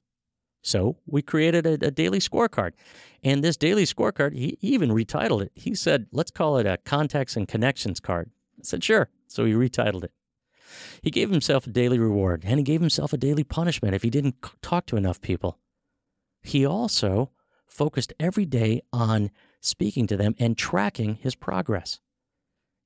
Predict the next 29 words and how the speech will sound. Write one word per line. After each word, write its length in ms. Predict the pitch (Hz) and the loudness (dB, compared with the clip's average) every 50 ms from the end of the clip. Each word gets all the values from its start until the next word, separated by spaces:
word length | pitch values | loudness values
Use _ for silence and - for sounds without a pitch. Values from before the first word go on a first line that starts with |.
| _ - | _ -2
And 80 | 127 135 | 0 2
his 140 | 127 107 | 2 2
motivation 580 | 120 147 190 226 208 139 147 - - - 120 101 | 2 0 0 0 2 2 0 0 0 -2 0 0
now 160 | 95 92 92 | 2 2 2
was 160 | 98 107 107 | 2 0 -2
connecting 520 | - - - 104 92 90 80 - - 104 104 | -2 -4 -2 -2 0 -2 -2 -2 -4 -2 -2
with 140 | 117 - - | -2 -2 -4
clients. 460 | - 202 208 202 - - - - - _ _ _ _ _ _ _ _ _ _ _ - | -6 -4 -4 -4 -6 -8 -10 -16 -20 _ _ _ _ _ _ _ _ _ _ _ -2
And 120 | 117 120 156 | 0 0 2
after 240 | 202 226 - - | 0 0 0 -2
about 200 | 120 104 101 95 | 0 0 0 0
a 40 | 95 | 0
week 260 | 87 120 165 147 - | 0 0 0 0 -2
of 80 | 98 92 | -2 0
using 340 | 104 127 143 131 113 98 92 | 2 2 2 2 2 0 0
this 120 | 85 - | -2 -2
process, 440 | - - 147 147 143 - 117 107 - | -2 -2 0 0 0 -2 -2 -2 -2
he 80 | 127 117 | -2 0
said, 280 | - 139 135 123 - - - - - _ _ _ _ _ _ _ _ _ _ _ _ | 2 2 2 2 0 -6 -18 -20 -20 _ _ _ _ _ _ _ _ _ _ _ _
"I 80 | 110 | -8
finally 320 | 98 - 123 107 117 117 107 | -2 0 0 2 2 2 2
found 300 | - 127 120 123 120 110 | 2 2 2 2 2 2
it. 100 | 104 - _ _ _ _ _ _ _ _ _ _ _ _ _ _ _ - | 0 -4 _ _ _ _ _ _ _ _ _ _ _ _ _ _ _ -12
I 100 | 92 90 | -12 -12
found 340 | - - 117 110 117 120 113 | -4 -2 0 2 2 2 2
my 120 | 107 104 | 0 0
daily 280 | 95 117 113 110 110 101 | 0 0 0 2 0 0
hot 280 | - - 117 110 - - | -2 -2 -4 -4 -2 -4
button." 240 | 104 101 95 92 | -4 -4 -4 -8